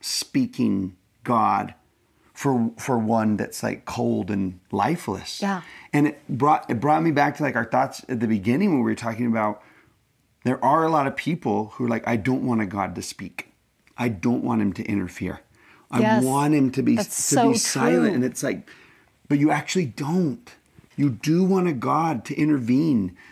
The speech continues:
Speaker 1: You want a God to tell you you're wrong sometimes. You want a God to, like,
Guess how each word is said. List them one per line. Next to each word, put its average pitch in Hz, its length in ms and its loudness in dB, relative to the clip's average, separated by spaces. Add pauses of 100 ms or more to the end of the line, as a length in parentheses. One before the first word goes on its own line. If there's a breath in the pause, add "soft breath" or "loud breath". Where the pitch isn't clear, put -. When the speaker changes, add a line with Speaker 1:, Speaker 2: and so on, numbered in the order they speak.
(100)
Speaker 1:
You 143 120 -2
want 151 300 0
a 196 60 0
God 147 360 0
to 151 80 -2
tell 151 420 -2
you 170 280 -2
you're 127 200 0
wrong 120 560 0
sometimes. 104 800 -2
You 127 80 2
want 135 340 0
a 175 80 0
God 135 460 -2
to, 131 100 -4
like, 120 260 -4